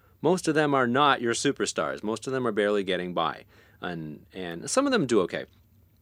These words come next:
So what I'm getting around to is at that time I was, I was, uh, very low budget,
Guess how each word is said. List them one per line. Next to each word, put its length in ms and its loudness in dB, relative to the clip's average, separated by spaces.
So 140 2
what 100 6
I'm 100 2
getting 200 4
around 260 4
to 120 -2
is 200 -4
at 80 -6
that 180 2
time 360 -2
I 160 -4
was, 320 -4
I 100 -4
was, 360 -4
uh, 380 -12
very 240 6
low 160 4
budget, 420 -4